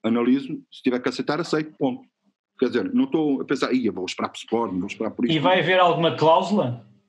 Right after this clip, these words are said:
Speaker 2: Se o
Speaker 1: Ah, não.
Speaker 2: Sporting quiser se candidatar, não, tal coisa, alguma
Speaker 1: Eu sou
Speaker 2: cláusula nesse contrato?
Speaker 1: Eu, se for por um clube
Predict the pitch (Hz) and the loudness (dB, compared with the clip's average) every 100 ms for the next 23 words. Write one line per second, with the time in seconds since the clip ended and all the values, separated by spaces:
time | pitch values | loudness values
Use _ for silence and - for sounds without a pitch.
0 | _ _ _ _ _ _ _ _ _ - | _ _ _ _ _ _ _ _ _ -6
1 | - - - - 156 156 - - _ _ | -6 -14 -14 -4 -2 -2 -4 -12 _ _
2 | - 165 123 160 131 170 180 165 - - | -6 -4 -2 0 2 4 4 2 -2 -2
3 | 175 175 165 139 170 165 165 156 160 175 | 0 0 -2 0 -2 0 -2 0 2 4
4 | 180 165 160 175 165 170 175 165 - 175 | 4 2 0 -2 0 2 2 2 0 0
5 | 175 131 135 - _ - 165 147 147 - | 0 -2 -4 -6 _ 2 2 4 0 -2
6 | 151 165 156 156 156 - 156 131 160 220 | -2 -2 0 0 0 -2 -2 0 0 0
7 | 254 - _ - 131 127 185 180 151 131 | -6 -10 _ -2 -2 0 -4 0 0 0
8 | 120 123 160 | 0 -2 -2